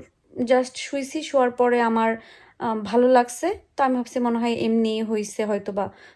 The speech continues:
তো আবার নিচে আসছি, নিচে এসে আমি কিছু সময় ওই স্যুপটা তৈরি করতে করতে তখন দেখছি যে আবার সেম জিনিস হচ্ছে। আমি বললাম কি, "না, মানে এটা তো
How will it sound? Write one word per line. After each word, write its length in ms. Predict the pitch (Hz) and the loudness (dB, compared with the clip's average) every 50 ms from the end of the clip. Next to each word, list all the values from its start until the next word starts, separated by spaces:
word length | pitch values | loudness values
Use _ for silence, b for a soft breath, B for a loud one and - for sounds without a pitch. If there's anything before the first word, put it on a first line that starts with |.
| B - | B -2
তো 60 | - | 0
আবার 180 | 233 233 233 233 | 0 2 2 0
নিচে 220 | 226 226 226 214 | 0 0 -2 -2
আসছি, 260 | 208 202 - - 226 | -2 -4 -6 -8 -8
নিচে 480 | 214 220 226 - - _ - 254 247 247 | -8 -6 -8 -10 -10 _ 2 2 4 4
এসে 380 | 247 247 - - 302 320 311 | 2 0 -2 -2 0 2 2
আমি 320 | 285 247 - 233 233 233 233 | 2 2 2 0 0 -2 -2
কিছু 260 | 233 240 233 - 254 | -4 -6 -6 -6 -6
সময় 280 | 247 - 247 247 240 240 | -4 -4 -4 -2 -2 -2
ওই 160 | 240 240 233 | -2 -2 -4
স্যুপটা 400 | 233 - - 254 247 - - 254 | -6 -8 -10 -10 -6 -2 -2 0
তৈরি 220 | 254 254 254 240 | 2 2 2 2
করতে 260 | 240 247 247 247 - | 0 -4 -6 -6 -6
করতে 320 | 277 - 285 285 - 330 269 | -2 -2 -2 -2 0 -2 -2
তখন 280 | 226 226 226 - 262 | -2 -2 -4 -4 -4
দেখছি 240 | 240 247 233 - 269 | -4 -4 -6 -6 -4
যে 100 | 240 254 - - - | -4 -4 -4 -4 -4
আবার 340 | - 226 233 226 247 269 285 | -2 -2 2 6 6 6 6
সেম 300 | 277 277 - 277 247 233 | 6 4 2 2 2 2
জিনিস 300 | 226 233 226 226 226 - | 2 0 -2 -2 -6 -8
হচ্ছে। 200 | 214 196 - - | -10 -10 -10 -10
আমি 120 | 214 214 220 | -8 -8 -6
বললাম 220 | 226 220 220 214 | -6 -6 -8 -8
কি, 100 | 214 226 | -8 -6
"না, 280 | 208 214 208 208 214 B B B B B B B B B B | -6 -4 -4 -6 -6 B B B B B B B B B B
মানে 180 | - 240 240 240 | -2 0 2 2
এটা 160 | 233 233 240 | 4 2 2
তো 200 | 240 262 254 247 | 4 4 4 4